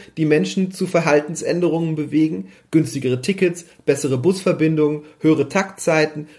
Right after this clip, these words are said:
Push-Maßnahmen drängen Autos aus der Stadt durch Zufahrtsbeschränkungen, höhere Gebühren oder dadurch, dass Parkplätze verschwinden.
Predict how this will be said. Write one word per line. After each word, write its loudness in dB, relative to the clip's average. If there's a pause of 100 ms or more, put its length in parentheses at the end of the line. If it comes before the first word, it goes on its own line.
(140)
Push-Maßnahmen 0 (240)
drängen 2
Autos 2
aus 0
der 2
Stadt -2 (280)
durch -6
Zufahrtsbeschränkungen, -4 (180)
höhere 4
Gebühren 0 (140)
oder 4
dadurch, 2
dass -4
Parkplätze -2
verschwinden. -6